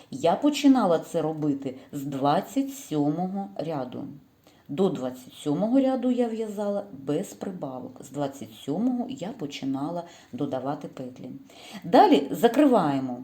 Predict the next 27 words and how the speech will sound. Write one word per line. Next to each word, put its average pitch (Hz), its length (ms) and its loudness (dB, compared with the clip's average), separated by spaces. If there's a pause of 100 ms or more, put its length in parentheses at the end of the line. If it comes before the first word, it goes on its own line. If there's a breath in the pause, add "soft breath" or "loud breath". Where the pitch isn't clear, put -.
(320 soft breath)
в - 220 -12
кожному 175 580 8
другому 156 680 4
ряду 135 440 0 (440 soft breath)
один 180 420 4
раз - 380 -8 (640)
три 131 180 -6
петлі, 151 440 -6 (760 soft breath)
один 214 460 4
раз - 180 -4 (460)
дві 151 420 -2
петлі, 180 580 -4 (560)
в - 160 -14
кожному 277 540 12
четвертому 214 920 6
ряду 151 400 0 (280 loud breath)
два 185 520 8
рази 147 460 4
по 247 340 2
одній 175 560 4
петлі 214 600 0 (720 loud breath)
і 185 120 0
далі 208 360 8
в - 180 -6
кожному 160 580 6
другому 208 640 6
ряду 143 420 -4